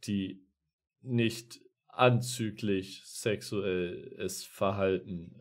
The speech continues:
Okay, das war, okay, es waren jetzt zwei Beispiele. Ich meine, ich habe ja auch schon sehr begrenzt eingegeben. Vielleicht gucken wir uns die hier noch kurz an.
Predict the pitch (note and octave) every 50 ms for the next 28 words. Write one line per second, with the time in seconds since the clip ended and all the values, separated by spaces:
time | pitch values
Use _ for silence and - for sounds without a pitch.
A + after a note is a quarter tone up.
0 | - - - - _ _ - - - - - - - A#2+ - - - B2 A#2+ A#2+
1 | B2 B2 B2 B2 B2+ B2 - - - A#2 A2 G#2+ A2 A2 - - - - - -
2 | - - C#3 C#3+ - F3+ D#3+ - - C3 C#3+ D3 C3 - - - A#2+ A#2 A2+ C3
3 | B2+ B2 - G2 G#2 B2 B2+ B2 - - A#2 A2 G#2 G#2+ A2 A#2 - - A2 G#2
4 | G#2 G#2 G2+ G2 G2 G2 - B2 A#2+ A#2+ - - F#2 G2 G2+ - - G#2+ G2 F#2
5 | G2 G#2 G2+ G2+ G2 G2 F#2 - F2+ F#2 F2+ F2+ F#2 - - D#2 F2 F2 F#2 F2
6 | F2+ F2 E2+ - F#2 F2 F2 F2 E2+ E2+ - - F#2 F2+ F2+ F2 F2+ F2+ - -
7 | - - - _ _ _ - - - A#2+ G#2 - F#2+ F#2 F2 F2 F2 F2 - -
8 | - - B2+ B2+ B2+ A#2 G#2+ G#2 G#2 G2+ G2 - - - - F#2+ F2+ - - -
9 | F2 F2 F2 F2 F2